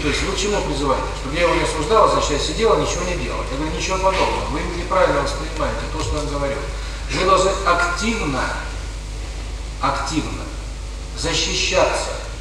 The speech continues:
Но ваша защита состоит в том, что вы меняете себя. Это есть лучшая защита. И тогда будет меняться муж». Значит, я призываю не к, а, э, не к тому смирению, вернее, я ни к чему не призываю, общественное доброе слово, я просто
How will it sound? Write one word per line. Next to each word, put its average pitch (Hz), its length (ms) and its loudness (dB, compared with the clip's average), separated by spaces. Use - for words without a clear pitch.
Но 156 140 2
ваша 175 280 4
защита 127 640 0
состоит 151 480 -2
в - 100 -4
том, 185 140 0
что 185 140 -2
вы 160 120 -2
меняете 151 460 0
себя. 139 380 -4
Это 147 100 -4
есть 139 200 -2
лучшая 165 360 -2
защита. - 380 -4
И - 60 -10
тогда 165 260 4
будет 190 260 2
меняться 135 380 0
муж». - 360 -8
Значит, 156 440 0
я 131 120 2
призываю - 680 2
не 170 120 0
к, - 80 -4
а, 135 560 2
э, 143 80 -2
не 147 60 0
к - 60 -4
тому 196 260 2
смирению, 151 580 0
вернее, 143 300 2
я 170 80 4
ни 170 100 0
к - 40 -2
чему 175 200 0
не 170 100 -2
призываю, 175 500 2
общественное 131 420 -2
доброе 143 220 2
слово, 180 180 2
я 151 60 4
просто 151 380 2